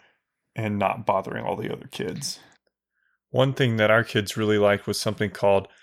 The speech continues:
Magic Desktop. Now, as an I T person, I had access to some old laptops at my previous job, and I fixed them up for the kids for Christmas a few years ago.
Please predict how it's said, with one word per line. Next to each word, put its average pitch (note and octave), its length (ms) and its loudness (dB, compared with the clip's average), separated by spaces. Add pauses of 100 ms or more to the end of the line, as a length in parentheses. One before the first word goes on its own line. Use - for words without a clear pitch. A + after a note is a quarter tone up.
(240)
Magic G#2+ 500 0
Desktop. G#2+ 720 0 (800)
Now, A2 120 2
as A2+ 140 2
an A#2 120 -2
I A2+ 200 2
T B2 260 -6
person, G#2+ 760 0
I A2 220 2
had G#2 280 2
access G#2 460 -2
to - 80 -6
some G#2+ 240 -4
old G#2+ 240 0
laptops A#2 840 0
at - 100 -6
my G2+ 160 -2
previous G#2+ 500 -2
job, F#2+ 560 2
and G#2 320 -2
I G2 80 2
fixed - 460 -6
them G#2+ 160 -2
up G#2 180 0
for G2+ 180 -8
the G2 80 -6
kids - 260 -2
for - 140 -10
Christmas A2 720 -2
a B2+ 40 -18
few A#2 160 -2
years G#2 300 -2
ago. G2+ 360 -2